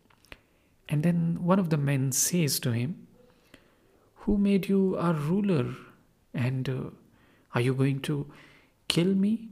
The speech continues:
just as you killed the Egyptian the other day?" Now Moses realizes that, uh,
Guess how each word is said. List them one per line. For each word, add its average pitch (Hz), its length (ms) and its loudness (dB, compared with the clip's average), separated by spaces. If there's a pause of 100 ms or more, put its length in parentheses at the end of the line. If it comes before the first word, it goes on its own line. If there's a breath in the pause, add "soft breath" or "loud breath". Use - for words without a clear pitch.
(220)
just 143 400 -2
as 147 200 -2
you 143 80 -4
killed 147 280 -2
the 151 100 2
Egyptian 147 440 0
the 160 120 0
other 165 180 2
day?" 185 280 -2 (1800 soft breath)
Now 160 300 2
Moses 139 520 0
realizes 131 800 -2
that, - 420 -6
uh, 120 300 -6